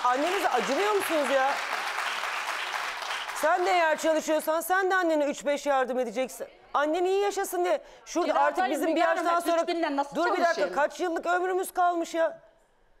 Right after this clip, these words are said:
Speaker 1: Sonra cenazede, bu cenazelerde en çok ağlayan, en anasına babasına eziyet eden. Ya bu kadının kaç günlük ömrü kalmış? Allah sıralı ölüm versin tabii, hani biz onu bilemeyiz de.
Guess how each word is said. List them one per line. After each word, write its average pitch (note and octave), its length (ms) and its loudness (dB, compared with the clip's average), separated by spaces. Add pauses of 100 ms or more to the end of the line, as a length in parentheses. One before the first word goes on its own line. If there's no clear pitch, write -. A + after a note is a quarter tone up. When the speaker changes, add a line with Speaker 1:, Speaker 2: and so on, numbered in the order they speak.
(200)
Speaker 1:
Sonra F4 360 0
cenazede, E4+ 720 2 (360)
bu B3 80 -8
cenazelerde D4 680 2
en G4+ 240 0
çok E4+ 200 0
ağlayan, C#4+ 480 2 (360)
en G4+ 120 0
anasına D#4 480 0
babasına E4 360 0
eziyet D#4 320 2
eden. D3+ 220 -4 (1800)
Ya - 80 -10
bu C#4+ 60 -4
kadının F#4+ 300 -2
kaç E4 240 0
günlük F4+ 320 -2
ömrü C#4+ 240 0
kalmış? G3+ 400 -4 (200)
Allah B3+ 280 0
sıralı D4 340 0
ölüm B3 260 -2
versin G3 320 -4
tabii, F#3 200 -8
hani F#3+ 200 -6
biz E3 100 -16
onu G#3+ 200 -6
bilemeyiz A#3+ 440 -4
de. - 100 -12